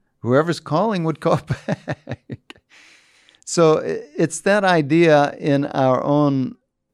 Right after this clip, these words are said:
uh, faith life is to be sure we understand what are the most important things to me, and then to be finding, you know,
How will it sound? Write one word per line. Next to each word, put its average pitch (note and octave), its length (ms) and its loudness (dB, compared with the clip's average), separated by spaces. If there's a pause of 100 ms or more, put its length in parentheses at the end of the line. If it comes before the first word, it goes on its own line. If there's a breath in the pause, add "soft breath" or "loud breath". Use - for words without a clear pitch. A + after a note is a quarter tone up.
(140)
uh, A2+ 420 -4
faith G3+ 380 0
life G#2 580 -8 (720)
is B2+ 240 0
to B2+ 140 -6
be A#2+ 140 0
sure F#3 300 -2
we G3 140 0
understand C#3 680 -2
what D3 180 -4
are F3+ 40 -6
the E3 60 -6
most C#3+ 280 -2
important C#3 540 -6
things A2 320 -6
to G2+ 120 -12
me, G2 360 -10 (680)
and A#2 220 -2
then A#2 200 -4
to A2+ 120 -14
be A2+ 400 -6 (560)
finding, B2 540 -2 (100)
you C#3+ 120 0
know, G#2+ 120 -4